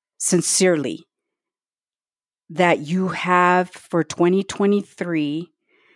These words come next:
a positive, healthy, loving relationship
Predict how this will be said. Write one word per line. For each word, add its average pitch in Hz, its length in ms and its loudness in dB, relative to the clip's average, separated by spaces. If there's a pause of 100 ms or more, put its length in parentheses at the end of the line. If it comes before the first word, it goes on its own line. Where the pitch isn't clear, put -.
(520)
a 170 580 2 (260)
positive, 196 1120 2 (640)
healthy, 180 1040 -2 (640)
loving 190 880 0 (520)
relationship 175 1000 2